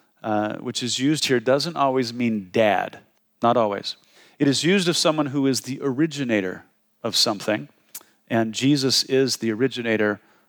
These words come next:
of all. He's the creator of all things. Uh, Paul says all things were created by him and through him and for him, Colossians one sixteen. And so in that sense, he is the father of all creation. He's also the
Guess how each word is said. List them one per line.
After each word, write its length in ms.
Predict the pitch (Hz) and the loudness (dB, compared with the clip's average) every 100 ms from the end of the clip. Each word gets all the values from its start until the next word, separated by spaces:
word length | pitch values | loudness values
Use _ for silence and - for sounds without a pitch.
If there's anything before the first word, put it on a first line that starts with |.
| _ | _
of 160 | 113 - | -4 0
all. 540 | 117 120 101 - - _ _ | 0 2 0 -4 -18 _ _
He's 260 | - 123 - | -2 -2 0
the 100 | 117 | -4
creator 480 | - 139 131 143 143 | -2 2 4 6 4
of 100 | 123 | 2
all 180 | 131 | -2
things. 500 | 120 123 117 175 - - - - - - | 0 0 0 -2 -6 -8 -16 -20 -20 -6
Uh, 160 | 104 | -6
Paul 260 | 104 139 135 | -2 2 4
says 300 | 123 135 120 | 4 2 2
all 160 | 123 123 | 0 0
things 280 | 147 127 | -2 -6
were 120 | 123 117 | -8 -10
created 440 | - 123 117 98 | 0 2 2 2
by 260 | 107 117 123 | 4 4 4
him 280 | 135 135 - | 0 -2 -6
and 180 | 110 104 | -8 -10
through 320 | - 135 135 | -2 0 2
him 280 | 139 127 131 - - _ | 0 0 -6 -18 -20 _
and 200 | 120 110 | -2 -2
for 340 | - - 143 123 | -6 0 0 2
him, 220 | 131 160 | 0 -2
Colossians 520 | - 117 113 113 104 | 0 0 0 -4 -12
one 180 | 107 110 | -10 -6
sixteen. 640 | - 107 - - 110 143 - - - _ | -6 -6 -8 -4 -2 -4 -10 -20 -20 _
And 100 | 123 | 0
so 140 | 135 | 2
in 120 | 131 123 | 2 4
that 180 | 127 143 | 4 4
sense, 400 | - 127 135 - | 0 0 -2 -6
he 280 | 123 139 | 0 2
is 200 | 131 127 | 2 -2
the 100 | 117 | -6
father 420 | 117 123 117 123 117 | -6 0 0 0 -2
of 120 | 101 | -2
all 180 | 110 117 | -2 -2
creation. 640 | - 104 107 101 - 82 _ _ _ | -2 0 0 0 -10 -16 _ _ _
He's 220 | - 139 | -2 2
also 340 | 147 156 - 151 | 4 2 0 0
the 220 | 120 127 | 2 0